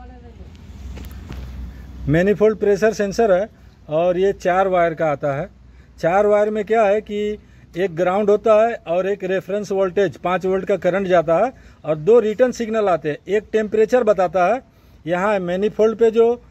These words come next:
manifold के ऊपर जो हवा है उसका एक temperature का signal ईसीएम को जाता है, एक pressure का। Temperature वाला तीस डिग्री Celsius बता, बता रहा था, लेकिन pressure वाला जो है वो उन्नीस केपीए पे अटका हुआ। उन्नीस केपीए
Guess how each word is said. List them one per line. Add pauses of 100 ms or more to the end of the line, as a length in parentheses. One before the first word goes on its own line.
(280)
manifold
के
ऊपर
जो
हवा
है (320)
उसका
एक (100)
temperature
का
signal
ईसीएम
को
जाता
है,
एक (100)
pressure
का। (500)
Temperature
वाला
तीस
डिग्री
Celsius
बता,
बता
रहा
था, (380)
लेकिन (100)
pressure
वाला
जो
है
वो
उन्नीस
केपीए
पे
अटका
हुआ।
उन्नीस
केपीए